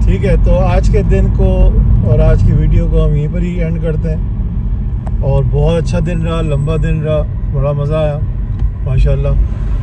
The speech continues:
अपना बहुत ख्याल रखिएगा। डॉक्टर साहब को लंदन से दें इजाज़त और make sure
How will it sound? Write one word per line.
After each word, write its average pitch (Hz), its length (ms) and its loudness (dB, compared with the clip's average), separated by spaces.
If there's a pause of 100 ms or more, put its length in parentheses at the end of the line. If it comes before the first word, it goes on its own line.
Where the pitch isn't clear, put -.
(160)
अपना 160 240 0
बहुत 180 340 2
ख्याल 190 180 2
रखिएगा। 180 440 0
डॉक्टर 165 240 -2
साहब 170 300 -2
को 185 180 -2
लंदन 185 420 -2
से 190 120 -4
दें 175 140 -2
इजाज़त - 1300 -2
और 156 200 2
make 165 260 0
sure 165 440 2